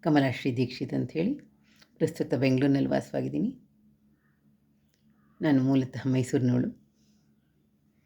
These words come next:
ನನ್ನ ಹವ್ಯಾಸ ಬಂದು ಹಾಡು ಬರಿತೀನಿ, ಭಕ್ತಿಗೀತೆ, ಭಾವಗೀತೆ, ಎಲ್ಲವನ್ನು ಬರೆದು, ದೇಶಭಕ್ತಿ ಗೀತೆಗಳನ್ನ ಕೆಲವು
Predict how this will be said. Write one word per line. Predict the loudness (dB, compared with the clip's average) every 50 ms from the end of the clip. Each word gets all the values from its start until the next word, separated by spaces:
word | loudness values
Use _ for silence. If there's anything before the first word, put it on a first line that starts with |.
| _ _ _ _ _ _ _ _ -4
ನನ್ನ | 2 2 2 2
ಹವ್ಯಾಸ | 2 2 2 2 2 0 -2 -6
ಬಂದು | -4 -4 -2 -2 -4 -6 -8 -10 _ _ _ _ _ _ _ _ _ _ _ _ _ _ _ _ _ _ _ _ _ _ _ _ _ _ _ _ _ _ _ _ _ _ _ -14 -6
ಹಾಡು | -2 -2 0 0 0
ಬರಿತೀನಿ, | -2 -2 -2 -2 -4 -2 -4 -4 -4 -6 -8 -14 _ _ _ _ _ _ _ _ -10 -10
ಭಕ್ತಿಗೀತೆ, | -10 -8 -6 -6 -4 -4 -4 -2 0 -2
ಭಾವಗೀತೆ, | -2 -2 -2 -2 -2 -2 -2 -4 -4 -6 -6 -8 -8 -8 -12 _ _ _ _ _ _ _ _ _ _ _ _ _ _ _ _ _ _ _ _ _ _ _ _ _ _ _ _ _ _ _ _ _ _ _ _ _ _ _ _ _ _ _ _ _ _ _ _ _ _ _ -8 -4
ಎಲ್ಲವನ್ನು | -4 -2 -2 -2 -2 -2
ಬರೆದು, | -2 0 0 0 -2 -2 -6 -12 -8 -2
ದೇಶಭಕ್ತಿ | 0 0 0 -2 -8 -10 -12 -8 -8 -6
ಗೀತೆಗಳನ್ನ | -6 -6 -6 -4 -4 -2 -2 -4
ಕೆಲವು | -4 -4 -4 -4 -2 -2 -2 -4 -6 -8 -12 _